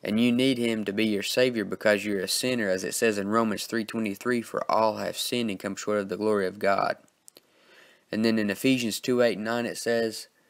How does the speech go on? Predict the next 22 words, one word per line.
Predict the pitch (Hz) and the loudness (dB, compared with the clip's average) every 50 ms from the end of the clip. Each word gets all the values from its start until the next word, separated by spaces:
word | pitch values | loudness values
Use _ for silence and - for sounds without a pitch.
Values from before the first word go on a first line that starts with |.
| _ _ _ _ _ | _ _ _ _ _
"For | - 117 101 | 0 0 2
by | 95 95 92 | 4 4 2
grace | 92 95 104 107 117 131 135 131 113 101 - - | 2 0 2 6 8 8 8 8 6 0 -4 -4
are | - 101 | -4 -4
you | 104 101 98 92 | -2 -2 -2 -4
saved | - - 107 104 101 98 - | 0 2 2 2 2 0 -4
through | - - 110 107 98 | -6 -4 -2 -2 -2
faith, | 92 - - - _ - 120 117 107 95 95 - - - - - - - - _ | -4 -8 -16 -6 _ 8 8 8 8 2 -2 -10 -14 -18 -20 -20 -20 -20 -20 _
and | - 92 98 95 98 104 | -6 -6 -6 -4 -2 2
that | 120 123 117 - 69 | 4 4 4 2 2
not | 107 110 107 | 2 2 2
of | 98 95 | 2 0
yourselves, | 95 90 - - - 123 123 120 120 107 - | -2 -4 -2 -2 2 4 6 6 4 4 0
it | 101 85 | -6 -6
is | 95 92 92 | -6 -6 -6
the | 95 | -8
gift | 95 98 123 117 - - 98 | -2 0 0 -2 0 -4 -8
of | 95 | -2
God, | 98 110 110 110 104 98 98 | 2 4 4 4 4 2 0
not | 98 104 101 98 | 0 0 2 0
of | 90 85 95 | 0 -2 -6
works, | 92 92 95 110 117 110 - - - _ - - - - - - | -4 2 4 4 4 4 2 -2 -8 _ -12 -10 -8 -8 -10 -12